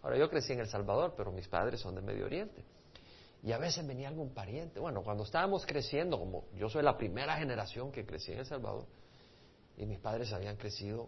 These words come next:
bueno, mi madre creció en Europa, pero, pero todos mis abuelos, mi, toda mi parentela era de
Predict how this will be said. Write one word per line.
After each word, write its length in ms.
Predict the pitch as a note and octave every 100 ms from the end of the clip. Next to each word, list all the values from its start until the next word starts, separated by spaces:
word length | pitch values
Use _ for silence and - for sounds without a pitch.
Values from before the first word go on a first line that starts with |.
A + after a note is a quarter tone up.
| G2
bueno, 200 | G2 D2
mi 120 | G2
madre 280 | C3 C#3 A2+
creció 260 | - - G2
en 80 |
Europa, 480 | G2 A2+ D#3+ - F#2+
pero, 240 | F2+ F#2 - - - - - - - - - - -
pero 140 | G#2+
todos 260 | - E3 C3+
mis 220 | G#2+ F#2+
abuelos, 400 | D#2 E2 A#2 D#2
mi, 160 | G2+ - - - -
toda 180 | - D3+
mi 140 | D3+ G#2+ - - - - - - -
parentela 580 | D#2+ E2 D#2 - C#3 D3+ -
era 120 |
de 80 | B1+